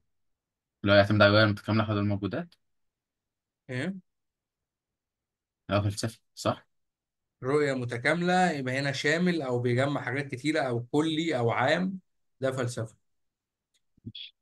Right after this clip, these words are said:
Speaker 2: تعالى بقى نقرا السؤال. بيقول لي: توصل الأطباء إلى
Speaker 1: إلى
Speaker 2: أن
Speaker 1: أن
Speaker 2: زيادة الترسبات وتسول-، وتسول الأسنان وأمراض اللثة هي السبب الرئيسي للجفاف الفم. هنا ده سبب مباشر. علة يعني سبب.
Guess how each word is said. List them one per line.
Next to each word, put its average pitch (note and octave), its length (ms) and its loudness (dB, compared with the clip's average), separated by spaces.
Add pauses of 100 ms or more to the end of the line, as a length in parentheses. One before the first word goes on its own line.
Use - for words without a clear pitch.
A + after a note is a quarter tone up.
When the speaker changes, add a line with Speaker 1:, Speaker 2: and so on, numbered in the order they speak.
(140)
Speaker 2:
تعالى B2+ 240 2
بقى C#3 120 4
نقرا C#3+ 180 4
السؤال. C3+ 400 -2
بيقول D3 200 -2
لي: D#3+ 60 -4
توصل D#3 460 0
الأطباء C3 640 -2 (640)
إلى C#3 160 6
Speaker 1:
إلى G#2+ 220 6
Speaker 2:
أن - 20 0
Speaker 1:
أن A2+ 220 -4 (440)
Speaker 2:
زيادة C#3 400 0
الترسبات C3 580 -2
وتسول-، C#3 720 -2
وتسول B2 440 -2 (120)
الأسنان B2 460 -4
وأمراض C3+ 340 0
اللثة D3 420 -4 (440)
هي A#2+ 100 2
السبب C#3+ 320 0
الرئيسي C#3 320 -2
للجفاف C3 340 -4
الفم. A#2+ 360 -4 (300)
هنا C#3+ 120 2
ده D3+ 120 2
سبب D#3+ 300 2
مباشر. B2+ 440 0 (3250)
علة B2+ 460 4
يعني B2+ 300 4
سبب. A#2+ 360 -4